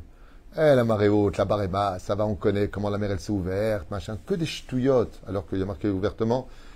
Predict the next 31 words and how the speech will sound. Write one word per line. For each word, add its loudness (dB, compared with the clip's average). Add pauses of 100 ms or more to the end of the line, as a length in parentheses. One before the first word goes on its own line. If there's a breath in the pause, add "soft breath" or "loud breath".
(420 loud breath)
Choma 4
miminam 2
ou -2
mismolam, 0
c'est -12
marqué -6
noir -2
sur -6
blanc -4
qu'il -8
y 2
avait 0
une, -2 (720 soft breath)
un 2
mur 6
d'eau 6
à 8
droite 6
et 4
à 6
gauche. 0
Une 0
marée, 2 (200)
c'est -10
quand -4
tout -8
se -2
retire 0
d'un -2
seul -2
côté. -2